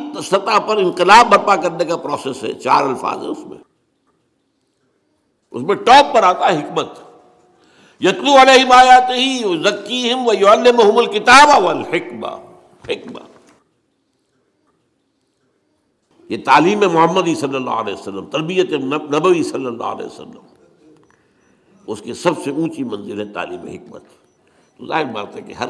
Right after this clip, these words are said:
شخص اس کا اہل نہیں ہوتا۔ یہ اللہ تعالیٰ نے،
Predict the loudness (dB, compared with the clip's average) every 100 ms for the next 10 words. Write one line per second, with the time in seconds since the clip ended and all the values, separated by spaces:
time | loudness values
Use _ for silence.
0 | -12 -16 -18 -20 _ _ -20 -18 -14 -14
1 | -16 -18 -20 -20 _ _ _ _ _ _
2 | _ _ _ _ _ _ _ _ _ _
3 | _ -10 -6 -4 -4 -4 -4 -6 -8